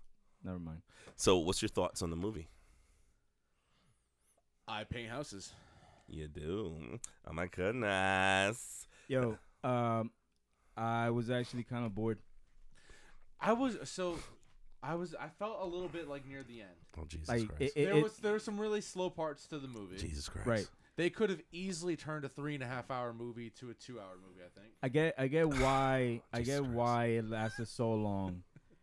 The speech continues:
Speaker 1: And Scorsese is still a master storyteller, man. But it moves so fucking slow
Speaker 2: <sighs> Oh, Jesus
Speaker 1: with
Speaker 2: Christ.
Speaker 1: just a few points of, like,
Speaker 2: Oh, Jesus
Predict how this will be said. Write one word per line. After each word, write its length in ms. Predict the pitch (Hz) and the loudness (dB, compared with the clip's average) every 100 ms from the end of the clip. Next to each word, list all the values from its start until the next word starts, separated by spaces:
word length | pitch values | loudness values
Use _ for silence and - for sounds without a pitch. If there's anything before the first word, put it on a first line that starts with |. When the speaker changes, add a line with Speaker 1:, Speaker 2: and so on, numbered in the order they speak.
| _ - - | _ -14 -2
Speaker 1:
And 480 | 117 113 110 110 107 | 0 2 2 2 0
Scorsese 880 | - 113 104 127 131 123 135 127 127 | 2 2 2 0 0 -2 -2 2 2
is 140 | 117 | 2
still 720 | - 123 120 120 117 113 113 | -2 -2 0 2 2 2 2
a 20 | 110 | 2
master 480 | 113 113 117 127 | 2 0 -2 -4
storyteller, 760 | 117 - 117 110 107 113 101 92 | -8 -2 0 2 0 -2 -2 -4
man. 380 | 95 92 92 90 _ _ - - | -4 -4 -6 -10 _ _ -18 -2
But 160 | 120 113 - | 0 0 -2
it 180 | 123 | 0
moves 380 | 120 139 139 117 | 6 8 8 6
so 420 | - 156 147 147 139 | 2 6 10 8 8
fucking 380 | 151 143 139 117 | 4 2 2 -4
slow 640 | - 131 131 127 123 120 117 | -4 0 4 6 4 4 4
Speaker 2:
<sighs> 80 | - | 2
Oh, 40 | - - 117 | -2 -6 4
Jesus 60 | |
Speaker 1:
with 420 | 123 135 135 135 | 6 8 6 4
Speaker 2:
Christ. 320 | - - - 127 | 2 -6 -4 4
Speaker 1:
just 380 | 143 147 - | 6 4 2
a 100 | 143 | 0
few 500 | 131 135 135 139 135 127 | 0 2 6 8 6 4
points 380 | 135 131 135 123 | 2 2 2 2
of, 240 | 131 110 | 0 0
like, 160 | 117 107 | 0 0
Speaker 2:
Oh, 260 | 95 - - | 0 0 -2
Jesus 280 | - - | -6 -6